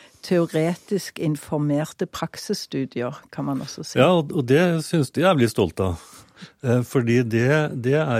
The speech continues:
Speaker 2: jo en måte å nærme seg praksisfeltet på som ikke er like vanlig alle steder. Eh, l-, sånn litt, eh, helt kort, så, eh, Foucaults, eh,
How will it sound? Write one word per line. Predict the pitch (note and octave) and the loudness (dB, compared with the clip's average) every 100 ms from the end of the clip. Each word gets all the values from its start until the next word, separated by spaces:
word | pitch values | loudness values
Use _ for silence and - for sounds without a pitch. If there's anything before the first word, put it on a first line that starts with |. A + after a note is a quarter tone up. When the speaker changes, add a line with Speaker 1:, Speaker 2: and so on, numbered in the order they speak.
| A#2 | 0
Speaker 2:
jo | |
en | A#2+ C3 | 0 0
måte | C3 G2 - A#2+ | 0 0 -4 -2
å | |
nærme | A#2+ A#2 G2+ F2 F2+ | 0 0 0 -4 -6
seg | F#2+ A#2 A2 | -6 -4 -4
praksisfeltet | - F2+ - G#2+ F#2+ G#2+ F#2 G#2+ - | -4 -8 -8 -10 -6 -6 -6 -10 -8
på | A#2 A#2+ - - - - - | -4 -4 -6 -16 -20 -20 -12
som | - D3 | -2 0
ikke | B2+ | 2
er | D3+ | 0
like | C#3 E2+ A#2+ A2 | 0 -2 -4 0
vanlig | A2 E2+ F2 B2 | 0 0 -4 -4
alle | F#2+ F#2 | -4 -6
steder. | - F#2 F2 F2+ F2 - _ _ - _ _ | -4 -4 -4 -6 -8 -14 _ _ -20 _ _
Eh, | D3+ A2+ A2+ A#2+ - | -2 2 2 0 -4
l-, | E3 B2+ C#3 C3+ B2+ - | -6 -4 -2 -2 -4 -8
sånn | - A#2+ C3+ F3+ | -2 0 0 -4
litt, | A#2+ C3 - _ _ - | -4 -4 -8 _ _ -2
eh, | B2+ A#2+ A#2+ A2+ G2+ - - - _ _ - | 2 2 2 -2 -6 -14 -20 -20 _ _ -6
helt | - A2+ A#2+ | 0 0 0
kort, | - F3+ - | -4 -6 -6
så, | - - B2 C#3 - B2 | -12 -2 -2 -2 -6 -2
eh, | A#2 A#2+ G3 F#3+ | 0 -2 -6 -18
Foucaults, | - - A#2+ - A2 A2 - - | -12 -10 -8 -2 -2 -2 -8 -4
eh, | A#2+ A#2 | 0 0